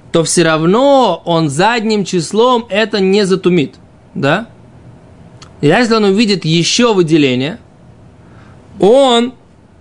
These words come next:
задним числом не делает это некошерным, не тумным, нечистым. Охинами таор. С-,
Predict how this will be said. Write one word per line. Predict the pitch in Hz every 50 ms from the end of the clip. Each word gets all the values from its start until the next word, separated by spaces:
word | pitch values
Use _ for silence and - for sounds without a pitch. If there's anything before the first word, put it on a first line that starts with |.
| _ - - 160 170 - - -
задним | 156 147 143 175 208 240 269 262 233 247 247 220
числом | - 196 170 - 220 233 240 240 233
не | 214 214 220 240 262
делает | 247 208 233 220 190 175
это | 170 170 165
некошерным, | 160 156 147 160 143 139 - 147 - - - - - - - - - - - - - - - - - - - - - - -
не | 156 165 160 151 147
тумным, | 143 - 180 180 170 147 110 196 - - - - - - - - - - -
нечистым. | - 165 165 156 151 170 156 - - 156 156
Охинами | 139 120 120 160 165 180 196 226 226 226 214
таор. | 226 - 214 202 185 175 160 156 151 165 202 - - _ _ _ _ - _ _ _ _ _ _ - - _ - _ - - - - - - - - - - - - - - - - - - - - - - -
С-, | - - -